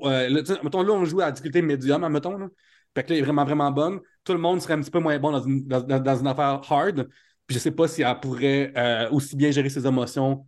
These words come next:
qu'elle le fait en ce moment, si elle devait dormir tout croche ou, euh, avec d'autres, euh, d'autres paramètres à gérer.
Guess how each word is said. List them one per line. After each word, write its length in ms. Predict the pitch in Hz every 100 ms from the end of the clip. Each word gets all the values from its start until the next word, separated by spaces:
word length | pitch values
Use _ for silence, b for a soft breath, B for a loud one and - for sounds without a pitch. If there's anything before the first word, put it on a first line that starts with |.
| _ -
qu'elle 120 | 127
le 60 | 120
fait 140 | 143
en 80 | 131
ce 60 |
moment, 260 | 131 123 135
si 80 | 139
elle 80 | 113
devait 100 | 123
dormir 380 | 120 123 127
tout 100 | 127
croche 400 | - 127 127 -
ou, 200 | 120 113
euh, 200 | 110 107 104 B B -
avec 260 | 117 123
d'autres, 380 | 120 131 135 - 123
euh, 580 | 117 113 113 110 113 110 - -
d'autres 200 | 151 143
paramètres 400 | 123 127 131 127
à 60 |
gérer. 320 | 113 110 117